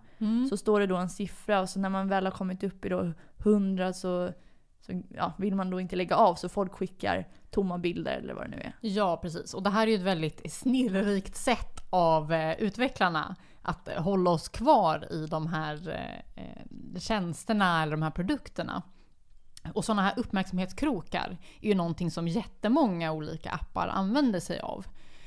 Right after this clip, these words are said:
Speaker 1: Eh, till exempel, eh, ja, men om man scrollar på sociala medier så finns det ju till exempel ingen botten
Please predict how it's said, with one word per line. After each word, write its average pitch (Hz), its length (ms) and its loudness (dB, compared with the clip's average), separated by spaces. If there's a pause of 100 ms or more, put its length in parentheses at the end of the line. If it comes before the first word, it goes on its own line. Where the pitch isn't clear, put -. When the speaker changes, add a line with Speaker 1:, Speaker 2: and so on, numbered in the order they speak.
(120)
Speaker 1:
Eh, 156 340 -6
till 185 180 -2
exempel, 165 680 -2
eh, 156 480 -4
ja, - 160 -6
men 220 120 8
om 214 60 6
man 202 100 6
scrollar 196 240 0
på - 60 -2
sociala 165 360 0
medier 170 520 0 (220)
så 220 140 -4
finns 208 180 0
det 214 80 0
ju 190 60 -4
till 190 100 -2
exempel 180 360 -4
ingen 165 200 0
botten - 720 -2